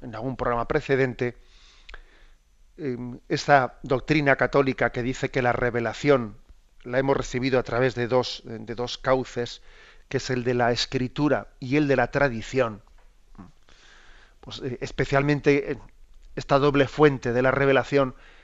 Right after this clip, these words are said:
queda subrayada cuando nos damos cuenta de que nosotros, ¿cómo hemos sabido qué libros son palabra de Dios y cuáles no son palabra de Dios? ¿Cómo se ha hecho ese discernimiento? ¿Mm?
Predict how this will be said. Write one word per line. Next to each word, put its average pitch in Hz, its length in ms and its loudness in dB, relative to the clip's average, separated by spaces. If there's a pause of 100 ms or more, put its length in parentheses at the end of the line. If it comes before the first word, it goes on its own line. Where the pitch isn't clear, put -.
(300)
queda 139 280 2
subrayada 156 640 2
cuando 123 280 -2
nos 113 100 -6
damos 135 220 -2
cuenta 139 320 2
de 151 100 2
que 135 140 -4
nosotros, 147 640 -4 (960)
¿cómo 190 300 4
hemos 139 280 2
sabido 127 680 2 (140)
qué 156 140 2
libros 135 500 0
son 131 260 0
palabra 120 440 2
de 117 140 -6
Dios 113 380 -6 (260)
y 139 120 -4
cuáles 139 440 2
no 143 280 2
son 120 260 -2
palabra 120 360 0
de 120 140 -2
Dios? 120 260 -6 (300)
¿Cómo 247 200 0
se - 140 0
ha 135 40 8
hecho 131 160 0
ese 120 180 -4
discernimiento? 117 920 -4 (1200)
¿Mm? 127 100 -14